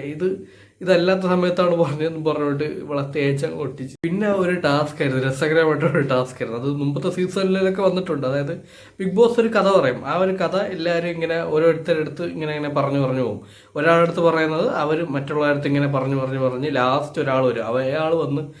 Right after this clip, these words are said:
ലാലേട്ടൻ്റെ അടുത്ത് പറയണമെന്നാണ് ലാലേട്ടൻ പറഞ്ഞത്. അപ്പോൾ ആദ്യം അപ്സര, അപ്സരയാണ് ബിഗ് ബോസ്, അപ്സരയുടെ അടുത്താണ് ബിഗ് ബോസ് പറഞ്ഞു കൊടുത്തത്. അപ്പം അപ്സര പിന്നെ സിജോ അടുത്ത് പറഞ്ഞ് അങ്ങനെ, അങ്ങനെ പോയി. സിജോ,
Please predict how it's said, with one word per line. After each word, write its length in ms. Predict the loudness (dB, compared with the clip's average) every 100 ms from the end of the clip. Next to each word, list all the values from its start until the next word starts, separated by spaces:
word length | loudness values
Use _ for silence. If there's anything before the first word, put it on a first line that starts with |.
| -20 -14 -2
ലാലേട്ടൻ്റെ 440 | 2 2 2 0
അടുത്ത് 200 | 0 0
പറയണമെന്നാണ് 580 | 0 2 2 2 2 2
ലാലേട്ടൻ 380 | 0 0 0 -2
പറഞ്ഞത്. 220 | -4 -6 -4
അപ്പോൾ 140 | -6 -6 -10
ആദ്യം 300 | -10 -8 -10
അപ്സര, 280 | -8 -6 -6
അപ്സരയാണ് 520 | -8 -2 2 2 2
ബിഗ് 260 | -4 -4
ബോസ്, 280 | -4 -4 -6 -16 -16 -20 _ -20 -20 _ _
അപ്സരയുടെ 420 | -12 -4 2 2
അടുത്താണ് 300 | 2 0 -2
ബിഗ് 200 | -2 -4
ബോസ് 200 | -4 -4
പറഞ്ഞു 220 | -2 -2 -2
കൊടുത്തത്. 280 | -2 -6 -6
അപ്പം 240 | -6 -6 -6 -18 -20 -20 -10
അപ്സര 360 | -10 -2 0 2
പിന്നെ 360 | 0 0 0 0 -4
സിജോ 280 | -2 2 2
അടുത്ത് 220 | 2 0
പറഞ്ഞ് 280 | 0 0 0 -2
അങ്ങനെ, 280 | -2 0 0
അങ്ങനെ 240 | 0 -2
പോയി. 240 | -4 -6 -8
സിജോ, 360 | -8 -6 -2